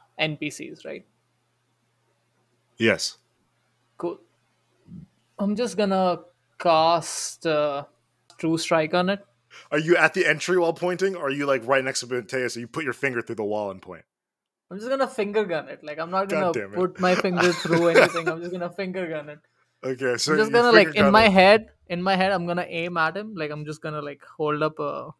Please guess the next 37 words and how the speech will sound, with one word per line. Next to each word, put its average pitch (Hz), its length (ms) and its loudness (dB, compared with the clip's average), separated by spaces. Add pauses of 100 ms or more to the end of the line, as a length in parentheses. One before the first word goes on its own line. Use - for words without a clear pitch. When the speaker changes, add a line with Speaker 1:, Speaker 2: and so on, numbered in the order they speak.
(120)
Speaker 1:
gun 156 360 -4
that 143 260 -6 (200)
Boyan 147 440 -4
just 151 200 -12
picked 147 220 -10
up, 160 160 -8
and 151 100 -12
I'm 151 80 -10
just 151 160 -10
gonna, 151 280 -4 (580)
like, 151 260 -2
just - 340 -8 (100)
finger 160 360 0
gun 139 220 -2
him. 135 140 -14 (1080)
Speaker 2:
Inspiration, 127 580 0
that 92 140 -10
shit. - 280 -8 (400)
Um, 113 340 2
Speaker 1:
Thank 233 140 0
Speaker 2:
you 214 60 2
get 165 60 6
Speaker 1:
you. 151 60 6
Speaker 2:
inspiration 131 640 0
on 123 140 -4
your 123 80 -4
next 123 260 -2
go. 123 480 0 (120)
Congratulations, 113 880 -4
because 110 280 -8
I 110 60 -2
like 110 300 -6
your 107 140 -8 (180)
silliness 104 580 -6 (380)
right 110 200 -4
there. 107 240 0
So, 143 420 2